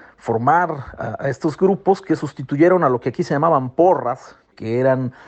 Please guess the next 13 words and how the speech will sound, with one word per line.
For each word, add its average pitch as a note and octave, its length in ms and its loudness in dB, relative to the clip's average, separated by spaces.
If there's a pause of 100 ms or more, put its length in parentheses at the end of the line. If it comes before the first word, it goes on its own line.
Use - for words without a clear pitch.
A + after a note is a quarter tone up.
(140)
eh, A#2 240 -8
grupos C3+ 240 -2
de A#2 60 -2
aficionados B2 640 -2
que - 160 -18
eran C#3 180 -12
más B2+ 100 -10
bien C#3+ 160 -2
familiares B2 800 0
y A2 40 -8
amigos B2+ 480 -4
entre A2 340 0
ellos, A#2 340 -4